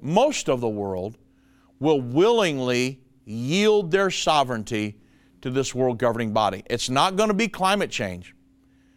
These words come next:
Most of the nation, a lot of the nations are not buying into that.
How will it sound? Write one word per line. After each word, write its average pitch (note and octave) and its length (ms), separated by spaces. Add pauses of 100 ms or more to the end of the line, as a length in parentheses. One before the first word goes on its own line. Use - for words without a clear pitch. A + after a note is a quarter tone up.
(220)
Most E3+ 300
of A3+ 120
the G3 80
nation, F3+ 400
a D3 60
lot G#3+ 300
of G3+ 80
the D3 100
nations C3+ 400
are D3 100
not G3 240
buying F3+ 280
into E3 220
that. F#2 220